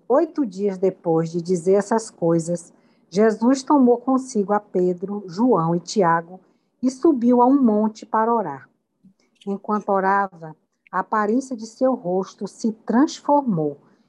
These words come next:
e suas roupas ficaram alvas e resplandecentes como o brilho de um relâmpago. Surgiram dois homens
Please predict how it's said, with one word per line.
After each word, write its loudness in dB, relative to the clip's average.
e -6
suas 0
roupas 0
ficaram -2
alvas -2
e -8
resplandecentes -6
como 6
o 6
brilho 2
de -4
um 2
relâmpago. -4
Surgiram 2
dois 2
homens -2